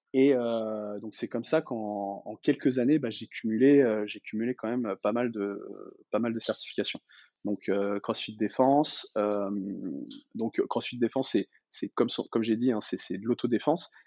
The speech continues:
mais, euh, ça va plus loin que ça. C'est, euh, c'est pour des, disons les, les coachs, pour désamorcer les situations de stress, euh, envers les adhérents. Des adhérents qui arrivent,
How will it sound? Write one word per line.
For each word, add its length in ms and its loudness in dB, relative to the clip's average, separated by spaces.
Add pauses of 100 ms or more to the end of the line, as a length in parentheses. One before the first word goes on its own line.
(100)
mais, 480 8
euh, 440 -2
ça 180 -4
va 100 -2
plus 160 0
loin 140 4
que 80 -2
ça. 180 2
C'est, 300 0
euh, 140 0
c'est 240 -6
pour 160 -2
des, 220 0
disons 220 -2
les, 180 2
les 120 -6
coachs, 360 0 (500)
pour 300 4
désamorcer 560 4
les 80 6
situations 520 0
de 60 0
stress, 480 4
euh, 480 2
envers 260 0
les 160 2
adhérents. 400 -2
Des 160 -2
adhérents 360 2
qui 160 0
arrivent, 340 6